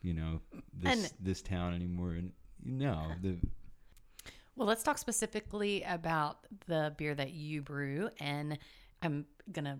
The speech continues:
Speaker 2: reference the Sour Holler series, which has been a fun seasonal for Bad Shepherd for this year and something you've been building upon.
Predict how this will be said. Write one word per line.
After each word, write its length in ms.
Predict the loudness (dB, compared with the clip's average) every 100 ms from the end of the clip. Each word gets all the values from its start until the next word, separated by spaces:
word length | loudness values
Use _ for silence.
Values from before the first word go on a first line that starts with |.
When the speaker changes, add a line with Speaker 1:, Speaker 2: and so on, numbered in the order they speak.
| 4
Speaker 2:
reference 460 | 4 4 0 -2 -2
the 100 | 0
Sour 360 | 8 8 8
Holler 300 | 4 4 4
series, 460 | 0 -2 -2 -4 -4
which 160 | -4 -4
has 100 | -2
been 120 | 0
a 60 | 2
fun 260 | 2 2
seasonal 500 | 2 0 2 0 -2
for 160 | 0 0
Bad 260 | 2 0 0
Shepherd 380 | -2 0 -2
for 100 | -2
this 220 | -2 0 0
year 180 | 2
and 120 | 2 0
something 240 | -2 0
you've 120 | 0
been 140 | 2 4
building 300 | 4 4 2
upon. 480 | 2 2 2 2